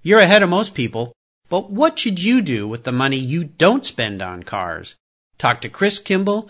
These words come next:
certified financial planner practitioner. For over twenty years, he's been helping people just like you and me with their financial planning and investments. And he's a car guy too.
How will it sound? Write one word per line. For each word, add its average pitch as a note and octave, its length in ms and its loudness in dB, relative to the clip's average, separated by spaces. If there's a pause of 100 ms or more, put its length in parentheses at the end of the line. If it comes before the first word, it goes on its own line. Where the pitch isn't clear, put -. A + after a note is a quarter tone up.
(160)
certified F#3 640 0
financial D3+ 440 -4
planner D3+ 380 -4
practitioner. A#2 840 -4 (360)
For E3+ 180 -2
over F#3 180 2
twenty A#3 440 -2
years, G#3 480 -2
he's A2+ 140 -8
been A2+ 160 -8
helping A#2 320 -6
people A#2 300 -6
just D3 280 -6
like C3 240 -2
you F3+ 380 0 (260)
and D#3+ 180 -2
me G3 360 0 (320)
with - 120 -12
their G#2 120 -6
financial A#2 480 -2
planning D3+ 560 -4
and A#2+ 160 -4
investments. G#2+ 720 -6 (320)
And C3+ 160 -2
he's B3+ 180 0
a D3 60 0
car G#3+ 300 4
guy C3 240 2
too. G2+ 420 -6